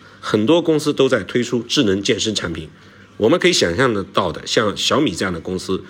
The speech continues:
绝对会推出类似的产品。在天猫平台上就有包括了Y U P P、Yoop，还有易健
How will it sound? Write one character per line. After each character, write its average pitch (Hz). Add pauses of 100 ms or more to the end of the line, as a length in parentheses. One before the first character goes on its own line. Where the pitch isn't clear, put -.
(240)
绝 113
对 185
会 104
推 98
出 92
类 101
似 87
的 85
产 82
品。 80 (640)
在 123
天 123
猫 131
平 113
台 98
上 98
就 117
有 87
包 107
括 101
了 87 (520)
Y 113
U 131
P 131
P、 120 (840)
Yoop， 143 (580)
还 104
有 107
易 147
健 113